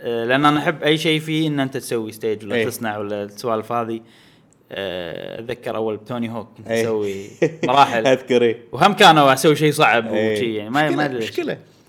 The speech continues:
Speaker 1: آه، زين. أول ما نزلت اللعبة،
Speaker 2: مم.
Speaker 1: آه، طبعًا أنا نزلتها قبل، نزلتها اللي هو بري بيرتشيز أو بري لود.
Speaker 2: حلو، إيه.
Speaker 1: الوقت اللي كنت أقدر ألعب اللعبة فيه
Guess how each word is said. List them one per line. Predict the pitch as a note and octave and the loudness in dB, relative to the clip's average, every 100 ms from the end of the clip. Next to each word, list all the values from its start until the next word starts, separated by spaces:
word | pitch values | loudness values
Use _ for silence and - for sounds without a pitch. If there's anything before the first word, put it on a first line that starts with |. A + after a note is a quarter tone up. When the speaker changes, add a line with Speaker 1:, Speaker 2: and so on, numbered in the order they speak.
| _ _ _ _ | _ _ _ _
Speaker 1:
آه، | - A#2+ A#2 A#2 A2+ - | -6 -4 -2 -2 -2 -4
زين. | C3 C3+ F#2+ - _ _ _ _ _ _ - | -2 -2 -2 -14 _ _ _ _ _ _ 4
أول | A3+ C4+ C#4+ C4+ | 4 6 4 6
ما | C4 B3+ G3+ - | 4 4 0 -4
نزلت | D3 D3 A#3 A3+ | -4 2 2 2
اللعبة، | G3+ G#3+ F3+ G3 A#3 | 2 0 2 0 0
Speaker 2:
مم. | B2+ B2+ G2 - _ _ _ _ _ | -2 -4 -6 -12 _ _ _ _ _
Speaker 1:
آه، | B2+ C3 B2 A#2+ A#2+ _ _ - | -8 -4 -4 -6 -10 _ _ -2
طبعًا | D#3 | 4
أنا | F3 F3+ | 4 4
نزلتها | D#3+ G#3+ A3 D#3 | 2 2 2 0
قبل، | F3 D#3 - - - - - D#3+ | 0 -2 -14 -20 -20 -20 -14 -4
نزلتها | D3+ F#3 G3 D#3 | 0 0 0 0
اللي | C#3+ C#3+ | 0 2
هو | D3 | 0
بري | C#3 E3+ D#3+ | 0 0 2
بيرتشيز | D#3+ C3+ - G2 | 4 2 0 -6
أو | A2 | -8
بري | - C#3 | 0 2
لود. | C3+ F3 | 4 2
Speaker 2:
حلو، | - A#2+ F#2 | 2 0 0
إيه. | G2 F#2+ _ _ _ _ | -4 -8 _ _ _ _
Speaker 1:
الوقت | C3+ D#3 B3+ B3+ | 2 6 6 4
اللي | G#3 | -4
كنت | G3+ G#3+ | -2 0
أقدر | A#3 G#3 G3 | 2 4 4
ألعب | G3 E3+ D3 | 4 2 2
اللعبة | G3 F3+ D3+ | -2 0 -4
فيه | F3 A3+ C4 | -4 -4 -6